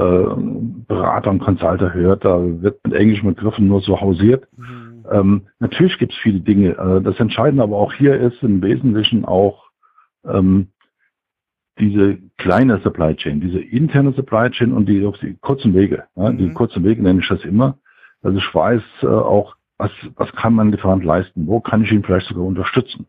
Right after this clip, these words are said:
Speaker 1: Ja?
Speaker 2: Mhm.
Speaker 1: Das heißt, an diesen Stellen auch mal weg von diesem klassischen, wieder von dem klassischen Silo-Denken, sag ich, äh, ich bin der Kunde und der Lieferant muss alles machen.
Speaker 2: Mhm.
Speaker 1: Ähm, auch da vielleicht mal ein Beispiel, das ich schon nach gar nicht langer Zeit erlebt habe. Ich krieg einen Anruf,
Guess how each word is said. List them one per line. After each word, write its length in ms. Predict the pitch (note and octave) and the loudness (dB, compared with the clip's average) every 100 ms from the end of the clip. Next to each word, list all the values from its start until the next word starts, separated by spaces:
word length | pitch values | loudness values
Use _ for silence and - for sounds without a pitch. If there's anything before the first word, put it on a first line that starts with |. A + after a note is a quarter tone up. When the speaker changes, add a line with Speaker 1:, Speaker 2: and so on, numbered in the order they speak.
| _ | _
Speaker 1:
Ja? 140 | F2 | -6
Speaker 2:
Mhm. 440 | C3 B2 A#2 B2+ C#3+ | -6 -12 -20 -20 _
Speaker 1:
Das 100 | F2+ | -4
heißt, 260 | G2 G#2+ - | -2 -2 0
an 200 | F#2 E2+ | -2 2
diesen 320 | C#3+ E3 E3+ | 0 2 -2
Stellen 500 | - F#2+ A2+ D3 C#3 _ _ - | 0 2 2 2 -2 _ _ -6
auch 140 | G2+ | -2
mal 160 | A#2+ F2+ | 0 0
weg 160 | B2+ - | -2 -2
von 180 | B2 A2+ | 0 0
diesem 340 | G2 G2+ F#2 _ _ - _ | 2 0 -2 _ _ -20 _
klassischen, 560 | - F2 G2 A2 A2+ G2+ | -10 -4 -4 -2 0 2
wieder 160 | F#2+ | 2
von 100 | F#2+ | 0
dem 120 | F#2 E2+ | 0 0
klassischen 360 | F#2+ C3+ C#3 | 0 0 -2
Silo-Denken, 600 | B2+ C3+ C3 C3 B2+ B2+ | 0 -2 -2 -2 2 2
sag 160 | A2 G#2 | 2 0
ich, 100 | G#2+ | 0
äh, 220 | G2+ F#2+ - | 2 0 0
ich 200 | A2 - | -6 -2
bin 160 | G2 | 0
der 120 | F#2 E2+ | 0 0
Kunde 320 | A2 C#3+ D3+ | 0 0 2
und 100 | G2+ | 2
der 80 | F#2 | 2
Lieferant 420 | G2+ F#2+ G#2+ - | 0 0 0 0
muss 140 | F#2+ | -4
alles 240 | F2 F#2 - | -2 -2 0
machen. 640 | A3 - G#2 A#2 A2+ C3 _ _ _ - | -2 0 -2 -2 -14 -20 _ _ _ -2
Speaker 2:
Mhm. 60 | |
Speaker 1:
Ähm, 360 | G2 F#2+ G2 - _ _ _ _ _ _ _ _ _ - | 0 2 0 -2 _ _ _ _ _ _ _ _ _ -8
auch 140 | - | -8
da 260 | - G2 C#3 | -4 -2 -2
vielleicht 340 | - A2 - | -2 -2 0
mal 140 | A2 G#2 | -2 -2
ein 140 | G#2 - _ _ _ _ A#2+ | -4 -8 _ _ _ _ -10
Beispiel, 440 | - F2 D#3 - A#2+ | 0 0 0 0 0
das 160 | - | 0
ich 100 | G#2+ | -4
schon 160 | - B2+ | -4 -2
nach 120 | G2+ | -2
gar 200 | G#2 G#2+ | 0 0
nicht 80 | A2 | 0
langer 260 | G#2+ G#2 - | 0 0 -2
Zeit 200 | G2+ - | -4 -2
erlebt 360 | F2+ C#3+ - | -2 -4 -4
habe. 160 | - - | -6 -4
Ich 60 | - | -4
krieg 120 | B2 | -2
einen 80 | B2 | 0
Anruf, 480 | G2 E3 D#3 D#3+ | 0 2 2 0